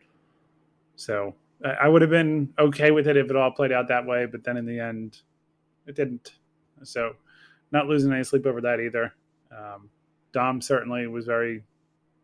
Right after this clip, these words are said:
professional, and I would not expect anything different, uh, in, in talking about almost being traded and still being with the Mets. And, you know, despite whatever was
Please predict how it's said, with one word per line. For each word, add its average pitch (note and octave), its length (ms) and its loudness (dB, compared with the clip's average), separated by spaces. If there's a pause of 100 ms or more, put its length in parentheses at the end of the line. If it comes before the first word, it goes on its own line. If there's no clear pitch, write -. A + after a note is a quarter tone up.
(160)
professional, A#2+ 720 -6
and C3 100 -8
I A#2 120 -6 (160)
would A2+ 280 -12 (280)
not A2+ 240 -12
expect A2+ 360 -8
anything A#2 260 -8
different, A2+ 320 -6 (800)
uh, G#2 260 -10
in, G#2+ 300 -10
in A#2+ 140 -6
talking A2 340 0
about G#2+ 360 -2 (1400)
almost A#2+ 340 -2
being A2+ 220 -4
traded A2 460 0
and G2+ 260 -8 (500)
still - 260 -4
being A2 220 -4
with A#2 100 -6
the B2+ 80 -2
Mets. A#2 600 -4
And, G#2 340 -14 (240)
you B2+ 80 -12
know, G#2 140 -12
despite G#2+ 560 -4
whatever A2+ 340 -4
was A2 360 -10